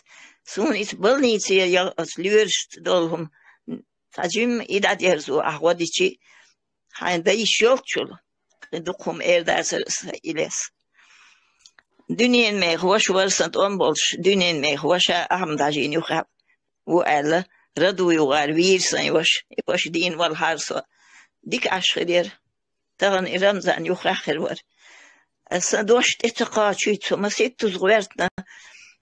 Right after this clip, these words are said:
Рамзан это качует, дош. А дюне дош это качует, шдат, дош.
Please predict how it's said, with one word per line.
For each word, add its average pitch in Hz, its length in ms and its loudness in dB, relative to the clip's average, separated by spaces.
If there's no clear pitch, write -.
Рамзан 208 460 0
это 202 160 -2
качует, 160 680 -2
дош. 175 300 2
А 175 120 2
дюне 233 380 2
дош 185 300 2
это - 160 -2
качует, 175 460 -2
шдат, 160 320 -2
дош. - 400 -4